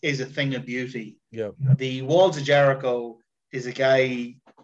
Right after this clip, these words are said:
Speaker 1: know, squatting over a public toilet because he doesn't want to put his arse on it.
Speaker 2: I have to say, though, right, Jericho is just,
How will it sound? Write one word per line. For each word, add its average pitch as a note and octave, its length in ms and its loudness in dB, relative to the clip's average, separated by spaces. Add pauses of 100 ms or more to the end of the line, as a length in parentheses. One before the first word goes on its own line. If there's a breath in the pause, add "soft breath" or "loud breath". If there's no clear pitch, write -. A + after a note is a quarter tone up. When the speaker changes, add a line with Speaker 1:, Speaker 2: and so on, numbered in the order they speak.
(340)
Speaker 1:
know, A#2 180 -12
squatting C#3 420 -2
over B2+ 220 -4
a A#2+ 60 -4
public B2 360 -10
toilet B2 520 -4
because A2+ 240 -10
he A#2 80 -8
doesn't A#2 240 -8
want A2+ 140 -6
to A2+ 40 -14
put A#2+ 80 -8
his A#2 140 -6
arse A#2 280 0
on G2+ 140 -12
it. - 760 -18
Speaker 2:
I F#3 80 -4
have D4 160 2
to D#4 80 -2
say, B3 300 4
though, D3+ 180 6
right, D3 280 2 (1160)
Jericho A3 640 4
is D#3 140 0
just, D#3 340 -8